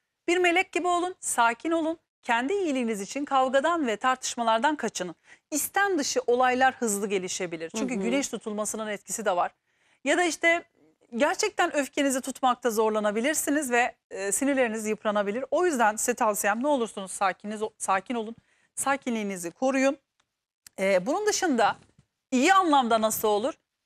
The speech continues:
Speaker 1: Çok emek verdiğiniz, yıllardır kendinizi adadığınız bir iş, bir kariyer planınız varsa ödüllenme zamanı olur.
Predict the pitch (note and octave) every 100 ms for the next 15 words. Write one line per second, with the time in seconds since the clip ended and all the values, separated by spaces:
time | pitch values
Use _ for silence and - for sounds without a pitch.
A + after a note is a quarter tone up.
0 | - F#4 F#4 F4+ D#4+ C#4+ C#4 B3+ A#3+ A3+
1 | G3+ A3+ C#4+ D#4 D#4+ D#4+ - C#4+ C4+ C#4+
2 | C#4+ D#4+ C4 C4 C4+ C#4 A3 B3+ C#4 C4
3 | - B3+ C4+ C4 C#4+ - B3+ B3 B3 C#4+
4 | - F4+ B3 A3 G#3+ G#3 F#3+ F#3 F3 E3+
5 | D#3+ D#3+ D#3+ D#3